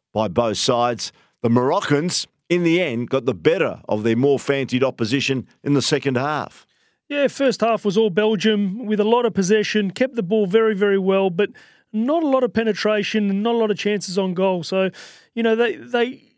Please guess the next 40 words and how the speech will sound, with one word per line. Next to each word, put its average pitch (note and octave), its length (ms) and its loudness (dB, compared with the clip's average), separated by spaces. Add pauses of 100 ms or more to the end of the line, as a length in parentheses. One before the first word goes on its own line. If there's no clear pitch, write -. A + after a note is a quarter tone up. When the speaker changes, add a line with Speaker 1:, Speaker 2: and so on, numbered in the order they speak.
(320)
Speaker 2:
the B3+ 80 -4
Moroccans B3 400 2
actually A3+ 240 0
got G#3+ 120 2
a G3+ 40 2
lot G#3+ 220 2
of F#3 100 -10
confidence A3 480 -2
out G#3+ 140 0
of G3 80 -2
that. B3+ 280 0
And G#3 280 0 (320)
on A3 80 0
the G#3+ 80 2
stroke B3+ 260 0
of G#3+ 80 0
half A3 280 0
time, C4 440 0
uh, A3+ 240 2
Hakimi A3+ 600 0 (340)
had A3+ 140 2
a - 60 0
set C4 280 -2
piece B3 300 2
that - 220 -2
went A#3+ 260 2
in C#4 220 2
that B3+ 120 2
was G#3+ 140 -4
just B3+ 380 -2
disallowed A#3 480 0
for A3+ 180 2
offside. A#3 560 -2 (300)
Uh, A#3+ 240 2
so C4 120 0
they C4 120 2
went C#4 260 0
into C#4+ 160 0
the B3 100 0
break A#3 380 0